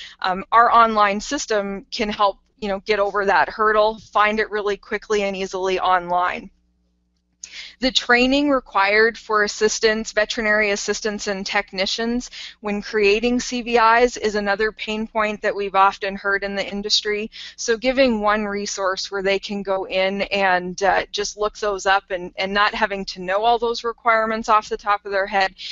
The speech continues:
and not having to, you know, fumble through a lot of different websites as every state seems to, you know, their format is different, and getting people on the phone.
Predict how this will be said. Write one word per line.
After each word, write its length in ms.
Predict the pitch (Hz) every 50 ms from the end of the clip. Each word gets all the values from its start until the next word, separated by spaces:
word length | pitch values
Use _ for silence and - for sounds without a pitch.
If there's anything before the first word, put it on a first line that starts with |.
| - - -
and 120 | - - 240
not 180 | 254 254 247
having 320 | 247 240 226 220 214 220 214
to, 300 | - - 220 196 185 185 _ - - _ _ _ _ _ _ _
you 120 | 208 208
know, 200 | 202 185 180 175 _ _ _ _ _ _ _ _ _ -
fumble 300 | 247 233 233 220 220 214
through 540 | - - - 226 220 220 214 208 202 - - -
a 80 | - 208
lot 240 | 202 202 208 214 208
of 80 | 202
different 300 | - - - 208 185 160
websites 680 | 190 196 190 180 - - 208 196 190 190 196 - - -
as 240 | 190 185 180 - - - -
every 340 | 208 196 170 202 202 202 196
state 420 | - - - 202 196 196 - -
seems 280 | - 214 202 196 - -
to, 200 | 202 185 - - _ -
you 100 | 226 233
know, 200 | 214 202 202 185 185 _
their 280 | - 214 214 208 202 - _ - - - _ _
format 420 | - 269 254 254 240 233 233 233 220
is 160 | 220 214 -
different, 440 | - 214 214 - 220 208 208 208 196 _ _ _ _ _ _ -
and 180 | 208 214 208 208
getting 260 | 214 208 202 202 208
people 300 | - 220 208 - 196 190
on 220 | 180 180 180 180
the 80 | 180 185
phone. 420 | - 190 185 175 175 175 175 175